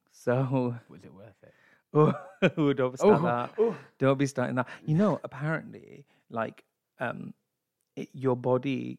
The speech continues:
Speaker 1: kind of prepares you to die in your thirties because, like, back in the
Speaker 2: Oh,
Speaker 1: day,
Speaker 2: thanks, babe.
Speaker 1: bo-,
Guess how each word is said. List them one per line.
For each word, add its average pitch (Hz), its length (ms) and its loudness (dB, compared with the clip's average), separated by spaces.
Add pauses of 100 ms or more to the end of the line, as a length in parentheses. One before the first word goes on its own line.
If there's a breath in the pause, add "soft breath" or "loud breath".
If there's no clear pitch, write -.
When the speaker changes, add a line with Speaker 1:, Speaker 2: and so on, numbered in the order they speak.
Speaker 1:
kind 127 240 -6
of - 80 -10
prepares 120 480 -4
you 120 80 -6
to - 120 -14
die 110 240 -4
in 113 140 -10
your 107 120 -12
thirties 113 500 -14
because, 120 340 -16
like, 123 240 -10 (280 soft breath)
back 120 200 -6
in 127 100 -2
the 156 60 2
Speaker 2:
Oh, 143 100 4
Speaker 1:
day, 110 220 0
Speaker 2:
thanks, 127 400 0
babe. 95 480 -2
Speaker 1:
bo-, 135 200 0